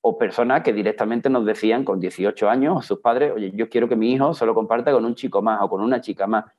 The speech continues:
pero que no sea un piso donde haya mucho, eh, mucho enredo, muchas personas, porque mi hijo tiene clara, o mi hijo es muy introvertido y, oye, pues él prefiere tener a poco, a pocos compañeros. Eh, y, y si nosotros no nos centramos o no tenemos en nuestra oferta ningún piso de dos habitaciones,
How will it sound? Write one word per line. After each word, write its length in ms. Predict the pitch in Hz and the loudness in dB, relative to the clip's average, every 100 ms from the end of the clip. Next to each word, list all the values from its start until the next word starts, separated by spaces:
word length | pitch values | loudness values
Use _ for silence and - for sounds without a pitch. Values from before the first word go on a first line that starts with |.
| _ _ | _ _
pero 220 | 110 110 | 0 2
que 80 | 110 | 2
no 100 | 123 | 0
sea 140 | 147 135 | 0 0
un 80 | |
piso 240 | 139 139 151 | 0 2 4
donde 280 | 117 107 110 | 4 2 2
haya 200 | 120 127 | 4 2
mucho, 600 | 127 131 131 123 110 - | 0 0 2 4 2 -2
eh, 260 | 107 98 90 | -2 0 0
mucho 240 | 101 - 90 | -6 -6 -4
enredo, 340 | - 135 131 | 2 2 2
muchas 280 | 113 - - | 0 -4 -6
personas, 600 | 95 - 127 135 151 - _ _ _ | -4 0 2 2 0 -10 _ _ _
porque 260 | - 101 95 | -8 -6 -4
mi 140 | 98 | -2
hijo 120 | 113 117 | -2 0
tiene 240 | 113 107 | 0 2
clara, 380 | 117 127 139 104 | 2 4 4 2
o 100 | 104 | -2
mi 120 | 104 | -2
hijo 160 | 131 156 | 0 2
es 60 | |
muy 160 | 120 135 | 4 4
introvertido 840 | 120 110 101 - 151 131 95 - _ | 4 2 0 0 0 2 0 -4 _
y, 340 | 95 95 92 | -12 -8 -4
oye, 220 | 95 117 101 | 0 0 0
pues 180 | 101 | -2
él 80 | 110 | -2
prefiere 420 | 104 104 113 117 | -4 -6 0 0
tener 440 | 127 107 113 135 - _ | 0 -2 -2 -2 -6 _
a 140 | 110 | -2
poco, 500 | 110 113 107 95 - | 0 2 2 0 -2
a 60 | - | -4
pocos 260 | 117 117 113 | 2 2 2
compañeros. 520 | 92 95 107 95 - _ _ _ _ _ - | -2 -4 -2 -2 -6 _ _ _ _ _ -2
Eh, 460 | 110 107 101 - _ - - - | 2 4 2 -2 _ -20 -16 -4
y, 240 | 120 120 120 | -2 -2 -2
y 60 | 117 | -4
si 140 | 117 | 0
nosotros 400 | 107 104 139 151 | -2 0 0 2
no 120 | 151 | 4
nos 160 | 151 147 | 4 4
centramos 460 | 143 135 151 147 113 | 2 2 2 2 -2
o 80 | |
no 120 | 117 - | -2 0
tenemos 320 | 135 135 131 | 2 2 2
en 80 | 127 | 0
nuestra 200 | 123 120 | 0 -2
oferta 360 | 143 143 104 | 0 0 0
ningún 360 | 101 101 123 151 | -2 0 0 2
piso 240 | 156 135 | 0 2
de 100 | 120 | 4
dos 140 | 120 120 | 4 2
habitaciones, 680 | 113 98 - 107 120 190 | -2 -4 -2 -2 -2 -6